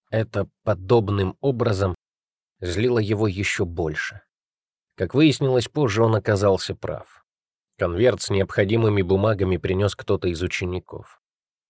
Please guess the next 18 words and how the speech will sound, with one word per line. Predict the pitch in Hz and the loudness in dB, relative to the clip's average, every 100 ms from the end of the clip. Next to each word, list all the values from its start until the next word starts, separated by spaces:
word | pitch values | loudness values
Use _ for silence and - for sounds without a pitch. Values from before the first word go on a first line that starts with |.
| _ _ | _ _
Уже | 90 90 113 | -4 2 4
утром, | 151 - 113 | 4 4 2
покидая | 104 98 104 107 117 95 | 2 0 2 4 4 4
замок, | 101 123 104 - | 4 4 2 -2
Телобан | - 98 92 104 117 101 | 0 2 2 2 2 2
наткнулся | 95 - 113 123 104 - | -2 0 2 2 2 0
на | 98 90 | 0 0
компанию | 95 87 110 98 92 | 0 4 4 4 0
послушников, | 95 90 120 123 - 90 90 - | 0 0 0 -2 -2 -4 -4 -2
которые | 90 113 120 113 | -2 0 2 2
безуспешно | 110 107 110 - 131 - 104 | 2 0 -2 2 0 2 0
пытались | 107 - 120 101 | 0 2 2 0
попасть | - 110 - 113 - | 0 0 2 -2 -2
в | - | -6
покои | 104 - 131 107 92 | -6 -2 0 2 2
одного | 87 95 101 107 | 2 0 0 2
из | 92 85 | 2 0
архонтов. | 82 - 87 78 - - | -2 -2 -4 -4 -16 -20